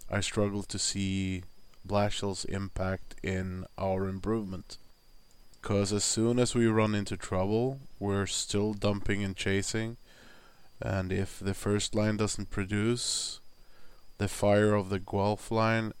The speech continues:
has, um, kind of faded, and we're stuck with the one line to produce and three lines that, uh, at best tries to s-, keep it even, but fail at it.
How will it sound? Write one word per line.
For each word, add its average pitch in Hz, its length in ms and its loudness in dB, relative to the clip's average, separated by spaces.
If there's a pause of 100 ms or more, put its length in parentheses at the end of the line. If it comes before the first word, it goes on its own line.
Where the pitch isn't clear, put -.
(100)
has, 95 580 0
um, 92 380 -2 (1080)
kind 104 300 4
of 98 140 -2
faded, 107 560 2 (180)
and 98 380 -2
we're 98 160 -4
stuck - 540 -2
with 101 160 0
the 95 80 -2
one 101 320 -2
line 104 240 2
to - 100 -6
produce 104 560 -2
and 95 300 -6
three 101 300 0
lines 98 460 0
that, 92 300 -2 (1600)
uh, 131 260 0
at - 260 -8
best 113 480 6 (420)
tries 113 540 4 (100)
to - 100 -4
s-, - 120 0 (420)
keep - 260 12
it 113 80 8
even, 123 720 4
but 98 300 2 (200)
fail 101 440 2
at 120 160 8
it. 160 120 0